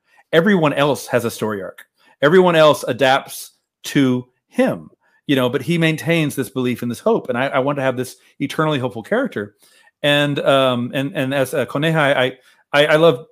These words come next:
digging into the research, of course. So I kept looking into, well, what are, are the meanings and symbols of, of rabbits with Mesoamerica? And of course, there's a lot of connections to the moon. Um, and sure, she's a big jumper, so we have that.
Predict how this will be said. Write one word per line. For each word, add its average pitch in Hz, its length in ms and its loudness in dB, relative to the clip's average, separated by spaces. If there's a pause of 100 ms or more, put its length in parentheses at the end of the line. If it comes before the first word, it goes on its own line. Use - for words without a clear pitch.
digging 127 260 -2
into 117 120 -2
the 113 80 -4
research, 117 300 -8
of 104 60 -16
course. 117 300 -6
So 120 80 -4
I 113 60 -2
kept 123 180 -8
looking 123 240 -8
into, 117 340 -6
well, 110 240 -10 (280)
what 143 340 2
are, 160 200 0
are 123 300 2
the 117 320 -4
meanings 135 400 -4
and 120 140 -8
symbols 120 400 -6
of, 117 140 -4
of 117 280 -8 (240)
rabbits 123 460 0
with 113 100 -10
Mesoamerica? 120 540 -6
And 120 160 -2
of 107 60 -14
course, 113 140 -8
there's 110 120 -14
a 117 40 -8
lot 113 120 -4
of 117 80 -8
connections 113 380 -14
to - 100 -20
the 110 60 -8
moon. 117 520 -8 (380)
Um, 120 400 -6
and 117 220 -8
sure, - 180 -10
she's 107 160 -14
a 101 40 -12
big 98 180 -10
jumper, 117 280 -6
so 113 140 -12
we 110 40 -8
have 107 160 -6
that. 113 260 -4